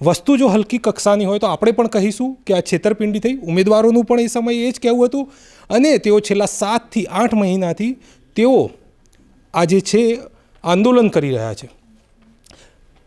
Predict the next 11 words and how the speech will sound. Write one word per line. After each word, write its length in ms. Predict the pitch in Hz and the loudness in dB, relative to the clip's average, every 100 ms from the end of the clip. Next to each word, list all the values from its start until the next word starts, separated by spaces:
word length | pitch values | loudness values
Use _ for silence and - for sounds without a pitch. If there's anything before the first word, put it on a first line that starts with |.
| _ | _
પ્રથમ 300 | - 214 277 | 0 2 4
વખત 180 | 285 277 | 2 0
તેઓ 220 | 277 254 | 0 2
ગાંધીનગર 460 | 233 196 208 226 214 | 2 2 0 0 -2
પહોંચ્યા 460 | 208 190 185 208 202 | -2 -2 -2 -2 0
હતા 120 | 208 | -2
પાંચ 300 | 208 226 - | -4 -8 -6
સપ્ટેમ્બરે 680 | 170 - 170 180 180 180 185 | -8 -6 -6 -2 -2 -2 -4
અને 180 | 156 156 | -4 -4
એ 140 | 160 | -2
અહેવાલ 400 | 143 123 170 135 | -2 0 0 -2